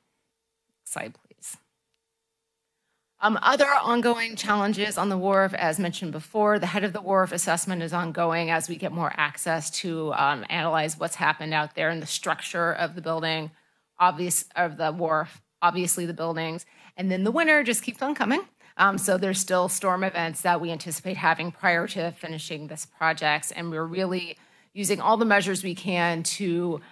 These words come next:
adapt and do the work we can and have it be the most solid, uh, construction site that we can have so we don't have further damages as we go along. So we are actively working with the, our engineering team, Moffatt and Nichol, who has been with us this entire journey,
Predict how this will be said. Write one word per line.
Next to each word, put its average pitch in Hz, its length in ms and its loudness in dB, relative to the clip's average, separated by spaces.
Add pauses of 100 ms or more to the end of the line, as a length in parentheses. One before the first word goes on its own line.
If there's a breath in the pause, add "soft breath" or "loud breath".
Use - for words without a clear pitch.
(160 loud breath)
adapt 175 540 6
and 190 160 -4
do 196 140 -2
the 202 60 0
work 175 240 0
we 185 80 -6
can 170 300 -4
and 160 100 -6
have 165 320 0
it 165 280 -2
be 180 120 -2
the 175 80 -4
most 175 280 -2
solid, 170 560 2 (580)
uh, 170 120 6
construction 233 520 2
site 185 340 4
that 170 140 2
we 175 80 -2
can 185 160 -2
have 160 320 4
so 196 200 0
we 170 120 -4
don't 165 220 0
have 160 500 2
further 202 340 2
damages 156 800 -4
as - 180 -8
we 165 100 -8
go 143 200 -2
along. 139 240 -4
So 180 140 -6
we 175 80 -2
are 156 120 -2
actively 170 480 0
working 165 480 -6
with 214 240 0
the, 202 340 4 (300 soft breath)
our 185 140 4
engineering 220 540 4
team, 302 360 0
Moffatt 190 280 2
and 180 120 2
Nichol, 185 300 0
who 202 80 0
has 160 280 -2
been 175 200 -4
with 170 180 -2
us 170 180 0
this - 200 -8
entire 175 340 0
journey, 160 460 -2